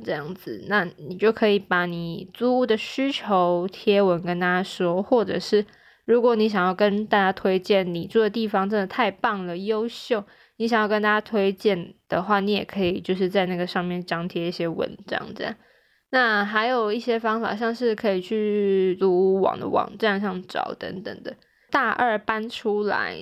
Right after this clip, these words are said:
那个时候找到的房子是我在学校的网站上面看到的，对，有一个生活之窗的地方，然后那边看到就觉得，“哇，好像还不错耶。”我朋友陪我去看，然后我家人也有陪我去看哦。最后就是决定要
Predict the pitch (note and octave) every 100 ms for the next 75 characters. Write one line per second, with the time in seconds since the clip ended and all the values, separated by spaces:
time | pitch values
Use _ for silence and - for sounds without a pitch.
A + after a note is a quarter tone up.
0 | G#3 - A3+ G3+ G3+ F#3 F#3+ F#3+ - G3+
1 | G#3+ F#3+ G3 E3+ F#3+ E3+ F3+ G3+ - G#3
2 | G3+ - E3 E3 G3+ A3 F3+ F3 F3 G3
3 | G3+ F#3 F#3 F#3+ F3+ F3+ - - G#3 -
4 | - - - - _ _ _ - A3 F#3+
5 | F3+ F#3+ G3+ A3 A3+ G#3 F3+ F3+ F3+ F3+
6 | F#3 F3 - F3+ G3+ - G#3+ G3+ - G3+
7 | G3+ G3+ F#3+ G3 A3+ G3+ G3+ G3+ G#3 G#3
8 | G3 G3 F4+ F4+ - _ _ A3 C#4 E4+
9 | C#4 B3 - E4+ D4 G#3+ - - - F#3
10 | F#3+ F#3+ F3+ - G3 F3+ F#3 F3+ A3+ F#3
11 | F3+ G3 G3 F#3 F3+ - G3 G3+ F#3 F3
12 | F3+ F3 - F#3+ - - - - - -
13 | - - - _ C#4 A#3+ A#3 A#3+ G#3 G#3
14 | G3+ - A3 G3+ G3 G3 F#3+ G3+ G#3+ A3
15 | G#3+ G#3+